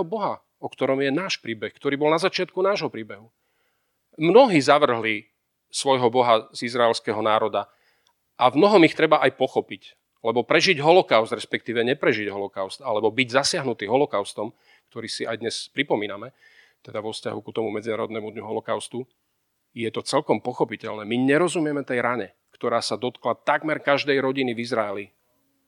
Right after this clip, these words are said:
židovského národa, teda hlavne Židov, ktorí žili v Európe. A to je obrovská výzva vlastne my vlastne paralelne našou úlohou je byť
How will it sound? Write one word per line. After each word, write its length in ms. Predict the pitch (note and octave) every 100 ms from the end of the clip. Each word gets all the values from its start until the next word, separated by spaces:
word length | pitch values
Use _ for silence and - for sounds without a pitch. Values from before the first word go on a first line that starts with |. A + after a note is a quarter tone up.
| -
židovského 480 | A#2 A#2 - A#2+ A2+
národa, 320 | A2+ A2+ A2
teda 400 | A#2 A2+ - - _ _ -
hlavne 420 | A#2 A#2 A#2 A2+ - - - -
Židov, 480 | C#3+ C#3+ C3+ B2 -
ktorí 320 | B2 A#2 -
žili 400 | A#2 B2 A#2+ A#2 A#2
v 240 | A2+ A2+ C#3
Európe. 400 | D3+ G#2+ - - _ _ _ _ _ _ _ _ _ _ _ _ _ _ _ _ A2+
A 320 | A#2 A2+ A2 - B2+
to 80 |
je 80 | A#2 -
obrovská 480 | D3 D3+ C#3 - A#2
výzva 400 | C3 E3 A2+ G2+
vlastne 480 | A2 A2+ B2+ A2+ G#2+ _ _ _ _ _ _
my 160 | D3 F3
vlastne 320 | F#3+ G3 F3+
paralelne 560 | F3 A#3 F#3+ C#3+ C3+
našou 240 | C3 B2+ B2+
úlohou 400 | C3 C#3+ C3 B2
je 160 | A#2+
byť 360 | A#2 A2+ D3+